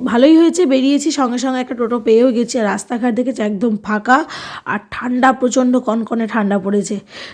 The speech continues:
তো চলো স্কুলে চলেও এসেছি প্রায়। এবার মেয়েকে দেবো স্কুলের ভেতরে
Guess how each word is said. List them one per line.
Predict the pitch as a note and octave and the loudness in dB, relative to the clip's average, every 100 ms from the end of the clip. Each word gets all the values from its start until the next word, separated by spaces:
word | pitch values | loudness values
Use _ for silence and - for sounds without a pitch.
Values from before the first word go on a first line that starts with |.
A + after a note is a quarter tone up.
| _ | _
তো | - G#3+ | -6 -6
চলো | G#3 B3 D4 F#4 - | -2 2 4 2 -4
স্কুলে | - - A3+ | -12 -6 -4
চলেও | A3 A3+ A3 C4 | -2 0 4 6
এসেছি | C4+ C#4 C#4+ | 6 4 -2
প্রায়। | C4 C4 C#4+ | 0 0 0
এবার | C#4 B3+ A#3+ A#3 | 0 -2 -2 -4
মেয়েকে | A3+ A3 G#3+ | -4 -4 -4
দেবো | G#3+ A3+ A3+ | -2 -2 -2
স্কুলের | A3+ - B3 A#3 A3 | -4 -6 -2 0 2
ভেতরে | A#3+ A#3+ C#4+ C4 | 0 2 2 2